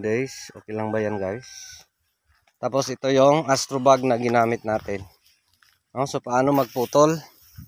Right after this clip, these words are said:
Dito. Dito. Gamit natin yung cross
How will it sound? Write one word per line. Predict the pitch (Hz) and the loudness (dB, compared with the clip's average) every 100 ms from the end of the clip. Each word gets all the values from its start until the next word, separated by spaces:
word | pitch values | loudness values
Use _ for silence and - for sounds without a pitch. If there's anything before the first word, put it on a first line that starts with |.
| - - - - | -20 -20 -20 -18
Dito. | 120 104 135 151 - - - - - _ _ _ _ | -8 2 2 2 -2 -6 -6 -14 -14 _ _ _ _
Dito. | 110 - 131 - - | -12 -6 -6 -6 -8
Gamit | 107 120 120 | -4 -4 -2
natin | 117 131 120 | -4 -2 -2
yung | 123 123 - - | -2 -4 -10 -10
cross | 113 117 | -8 -6